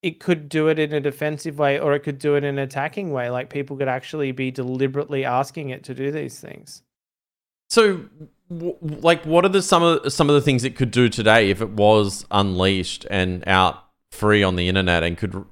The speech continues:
Speaker 2: r-, write code?
Speaker 1: Well, one, one thing I was thinking about, I don't know if you've heard of the search engine Shodan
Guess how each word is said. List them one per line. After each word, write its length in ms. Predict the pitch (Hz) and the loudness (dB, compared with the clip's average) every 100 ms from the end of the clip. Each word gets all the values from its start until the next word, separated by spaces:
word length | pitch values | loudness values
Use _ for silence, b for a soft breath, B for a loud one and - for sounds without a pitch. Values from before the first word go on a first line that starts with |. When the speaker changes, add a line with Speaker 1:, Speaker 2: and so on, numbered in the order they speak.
| _ 101 | _ -18
Speaker 2:
r-, 140 | 95 _ | -18 _
write 320 | 101 95 92 - | 0 2 2 0
code? 480 | 95 101 85 80 - _ _ _ _ - | 2 4 2 -2 -10 _ _ _ _ -2
Speaker 1:
Well, 160 | 190 | 0
one, 360 | 202 233 254 196 | 2 0 0 0
one 260 | 175 214 | 2 2
thing 180 | 220 190 | 0 0
I 160 | 151 165 | 4 2
was 140 | 196 | 2
thinking 360 | 196 170 143 151 | -4 -10 -6 -6
about, 500 | 131 135 131 131 - - | -2 0 2 0 -4 -4
I 80 | |
don't 160 | 156 160 | -2 0
know 80 | 156 | -2
if 120 | 151 | -2
you've 160 | 147 127 | -8 -8
heard 400 | 139 139 143 - | -4 0 0 -2
of 280 | 151 135 | -8 -8
the 280 | 139 131 131 | -4 -2 -2
search 380 | 131 - 143 143 | -4 -4 -4 -4
engine 280 | 135 131 135 | -10 -10 -14
Shodan 760 | - - 135 147 131 110 120 | -12 -6 -2 -2 -4 -8 -12